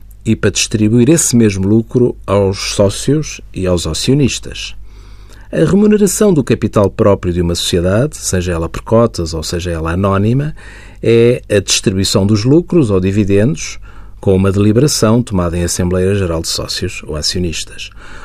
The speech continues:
O fundamento legal encontra-se previsto no Código das Sociedades Comerciais, o direito aos lucros para ambas as sociedades. De acordo com o Código das Sociedades Comerciais, salvo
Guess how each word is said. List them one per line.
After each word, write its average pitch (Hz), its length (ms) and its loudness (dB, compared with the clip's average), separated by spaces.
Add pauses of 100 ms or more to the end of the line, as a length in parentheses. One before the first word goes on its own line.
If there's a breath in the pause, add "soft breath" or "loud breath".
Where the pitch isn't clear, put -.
(240 loud breath)
O 95 80 -2
fundamento 131 680 2
legal 104 400 2
encontra-se 95 540 -2
previsto 98 560 -2
no 90 140 -2
Código 104 420 2
das 87 120 -2
Sociedades 85 360 -4
Comerciais, 120 960 0 (200 soft breath)
o 101 140 -2
direito 104 380 4
aos 87 160 -2
lucros 139 640 -2 (540 soft breath)
para 95 200 2
ambas 98 320 2
as 82 120 -6
sociedades. - 640 -10
De 85 120 -4
acordo 92 400 -2
com 95 120 0
o 87 40 0
Código 85 460 0
das 78 140 -6
Sociedades 78 400 -6
Comerciais, 135 800 -2 (180 loud breath)
salvo 104 800 0